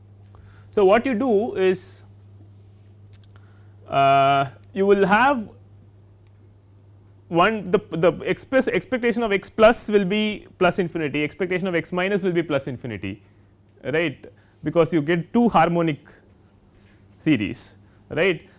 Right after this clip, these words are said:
And in this case what will happen is, so since they are both infinity, expectation of x will not be defined, right. Expectation of x plus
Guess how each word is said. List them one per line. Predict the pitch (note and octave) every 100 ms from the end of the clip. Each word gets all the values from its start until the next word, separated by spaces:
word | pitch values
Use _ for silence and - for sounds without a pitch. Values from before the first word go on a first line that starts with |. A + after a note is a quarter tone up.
| -
And | - F#3
in | F#3
this | A#3
case | A3 G#3 G#3 G#3
what | F#3+ F#3+
will | G3
happen | F#3 F#3 F#3+
is, | F#3
so | - F#3
since | D#3 D#3 F#3 E3
they | E3+
are | D#3
both | D#3+ B3 B3
infinity, | G3+ G3+ E3 D#3 E3
expectation | D#3 F#3 F3 E3+ F#3
of | E3
x | D#3+ E3+
will | D3
not | D3 C#3+
be | E3+ C4+ - _ _ _ _ _ _ _ _ -
defined, | D3 E3 A#2 F2 - -
right. | B2+ E3
Expectation | D#3 - F3+ F3+ F#3
of |
x | E3 E3
plus | F#3 F#3+ -